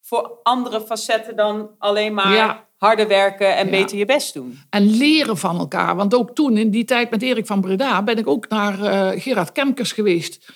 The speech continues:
Speaker 2: Want je, je kunt dus van, van schaatsen denken, ja, weet je, in onze sport roept iedereen, nee, maar daar kunnen wij niks van leren, want wij zijn de enigen die met paarden werken.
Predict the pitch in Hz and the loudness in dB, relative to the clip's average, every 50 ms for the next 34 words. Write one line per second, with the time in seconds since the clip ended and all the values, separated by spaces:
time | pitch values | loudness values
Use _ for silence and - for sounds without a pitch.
0 | - 143 - - 202 208 185 - 214 196 - - 240 202 214 208 - 240 214 - | -16 -12 -4 0 0 0 0 0 -2 -2 -2 -2 -2 -2 -2 -2 0 0 0 0
1 | 208 175 135 - - 190 185 185 180 - - 202 175 185 - - - - - 240 | 0 -4 -4 -4 -4 -4 -4 -4 -6 -6 -6 -6 -6 -6 -6 -8 -10 -6 -4 -4
2 | - 170 - - 131 139 147 151 160 185 180 160 - _ _ - - 254 226 302 | -4 -4 -4 -8 -8 -8 -6 -4 -4 -4 -4 -6 -8 _ _ -4 -4 -2 0 -2
3 | 294 - - _ - - 262 302 339 302 285 240 - - 359 339 - - - 254 | -4 -6 -8 _ -4 -2 -2 -2 -2 -4 -6 -6 -6 -4 -4 -4 -4 -4 -4 -4
4 | 262 - - 277 254 214 220 180 147 151 170 170 175 190 190 196 196 196 196 165 | -4 -2 -2 -2 0 0 0 0 0 0 2 2 2 2 2 2 2 2 2 2
5 | 180 160 - - - - - _ _ - 185 185 - 269 254 240 220 214 214 226 | 0 -2 -4 -8 -16 -20 -20 _ _ -6 -4 -2 0 2 2 2 4 4 4 4
6 | 220 214 - - 175 170 185 190 214 226 214 208 185 175 180 160 175 208 208 208 | 4 2 0 -2 -2 0 4 4 6 4 4 4 0 0 -2 0 0 0 0 0
7 | 214 202 147 - 185 190 190 226 208 202 - 240 254 262 247 233 190 156 214 180 | 0 -2 -2 -2 -2 -2 -2 -4 -4 0 2 2 2 2 2 2 0 0 -2 -4
8 | 170 208 175 180 147 - - 233 240 233 226 226 214 202 202 196 202 - - | -2 -2 -4 -4 -4 0 2 2 2 2 2 0 0 0 0 -2 -4 -6 -10